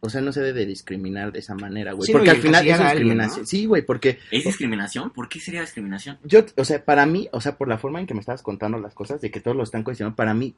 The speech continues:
Speaker 1: cuando cuestionas algo a-, de este tipo, es discriminación, güey.
Speaker 2: Sí.
Speaker 3: Pero que una discriminación sería más bien como algo ya de, eso ya es como racismo,
Speaker 2: No,
Speaker 3: ¿no?
Speaker 2: es que yo
Speaker 1: No.
Speaker 2: creo, yo creo que el punto de Romeo es que está, están discriminando a un güey porque fumó, pues sí, vamos a decirlo así, fumó marihuana.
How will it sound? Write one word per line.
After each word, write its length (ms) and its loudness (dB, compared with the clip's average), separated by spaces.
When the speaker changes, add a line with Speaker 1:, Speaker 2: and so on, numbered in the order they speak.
Speaker 1:
cuando 300 -2
cuestionas 500 -6
algo 320 -4
a-, 220 -8
de 100 -2
este 180 -6
tipo, 380 -12
es 120 -6
discriminación, 640 -10
güey. 140 -6
Speaker 2:
Sí. 280 -8
Speaker 3:
Pero 100 -6
que 80 -6
una 80 -4
discriminación 440 -8
sería 180 -8
más 140 -8
bien 80 -12
como 260 -10
algo 180 -10
ya 160 -14
de, 280 -16
eso 160 -18
ya 60 -10
es 60 -18
como 260 -10
racismo, 400 -10
Speaker 2:
No, 160 4
Speaker 3:
¿no? 80 4
Speaker 2:
es 80 0
que 140 -2
yo 80 2
Speaker 1:
No. 140 0
Speaker 2:
creo, 80 2
yo 160 0
creo 140 -6
que 80 -6
el 120 -2
punto 340 -6
de 240 -8
Romeo 420 -4
es 160 -6
que 100 -8
está, 340 -10
están 260 -8
discriminando 680 -6
a 20 -8
un 100 -8
güey 340 -8
porque 440 -8
fumó, 640 -6
pues 140 -6
sí, 100 -2
vamos 200 -2
a 20 -8
decirlo 180 -10
así, 140 -12
fumó 320 -6
marihuana. 580 -6